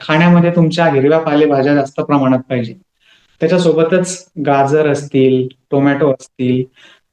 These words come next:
आणि थोडंसं व्हिटॅमिन सी असलेले फळं, जसं की आपल्याकडे आहेत संत्री, मोसंबी वगैरे, यांचा आहारामध्ये सीझननुसार समावेश केला गेला पाहिजे. सोबतच तुम्ही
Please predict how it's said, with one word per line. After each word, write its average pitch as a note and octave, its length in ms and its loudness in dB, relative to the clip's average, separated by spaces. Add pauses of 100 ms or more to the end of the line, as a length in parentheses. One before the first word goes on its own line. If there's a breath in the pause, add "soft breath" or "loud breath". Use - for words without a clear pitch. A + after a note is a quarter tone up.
आणि F3 300 0
थोडंसं G#3 800 0
व्हिटॅमिन F3 480 2
सी F#3+ 280 2
असलेले E3+ 580 0 (340)
फळं, C#3+ 300 0
जसं D3+ 300 -2
की F3 120 0
आपल्याकडे E3 440 0
आहेत E3+ 180 2
संत्री, D3 640 0
मोसंबी C#3 680 2
वगैरे, C3 380 2 (140)
यांचा E3 360 0
आहारामध्ये F3 500 2
सीझननुसार E3 560 0
समावेश D#3+ 560 0
केला D3 200 2
गेला A#2+ 240 -2
पाहिजे. A2+ 340 -2 (200)
सोबतच F3 640 -2
तुम्ही F#3 460 2